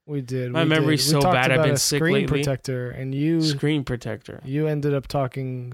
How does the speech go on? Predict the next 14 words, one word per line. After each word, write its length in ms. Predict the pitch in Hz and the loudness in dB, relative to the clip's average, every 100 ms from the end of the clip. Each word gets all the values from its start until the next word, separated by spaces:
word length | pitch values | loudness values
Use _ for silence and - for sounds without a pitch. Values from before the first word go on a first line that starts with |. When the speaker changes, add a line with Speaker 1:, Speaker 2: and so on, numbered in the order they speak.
| - | -6
Speaker 1:
trash 460 | 160 151 135 - | 0 0 0 -4
that 140 | 139 131 | -4 -2
I 120 | 127 | -2
spent 340 | - 139 127 | -4 -6 -6
forty 260 | - 135 131 | -4 -2 -2
dollars 280 | 131 127 123 | -2 -4 -6
on 60 | |
a 40 | 120 | -8
screen 340 | - 147 156 | -8 -4 -4
protector, 480 | 143 131 131 - 127 | -4 -6 -8 -8 -10
but 160 | 123 127 | -8 -6
you 180 | 135 139 | -4 -2
went, 160 | 135 | -4
uh, 220 | 131 127 | -4 -6